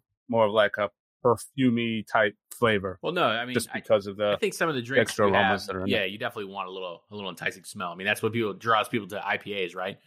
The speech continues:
Speaker 2: The pungent fruit smell. So, I, yeah, I, I think
Speaker 1: Yeah.
Speaker 2: you're on the, you're on the right track there. All right,
Speaker 1: Yeah.
Speaker 2: seven two.
Speaker 1: Uh, so seven two, um, find it, get it, and enjoy it. This, this could be one that, you know, we would refer to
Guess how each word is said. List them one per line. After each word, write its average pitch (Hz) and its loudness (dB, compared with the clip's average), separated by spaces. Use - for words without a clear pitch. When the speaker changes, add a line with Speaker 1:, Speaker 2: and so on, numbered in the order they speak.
Speaker 2:
The - -10
pungent 98 -2
fruit 95 -12
smell. 95 -4
So, 90 -8
I, - 0
yeah, 156 4
I, - 0
I - -6
think - -6
Speaker 1:
Yeah. 101 6
Speaker 2:
you're 127 4
on 107 2
the, 98 -2
you're 110 -12
on 107 -8
the 98 -6
right 90 -6
track - -16
there. 90 -20
All 175 6
right, 107 2
Speaker 1:
Yeah. 110 6
Speaker 2:
seven 175 2
two. 147 0
Speaker 1:
Uh, 135 8
so 139 8
seven 175 6
two, 107 0
um, 113 4
find 160 2
it, 160 -6
get 131 4
it, 127 2
and 113 -6
enjoy 107 0
it. 92 -8
This, 123 -8
this 131 -6
could 127 -4
be 123 -4
one 113 0
that, 107 -2
you 117 -4
know, 107 0
we 104 -2
would 101 -6
refer 113 4
to 104 -2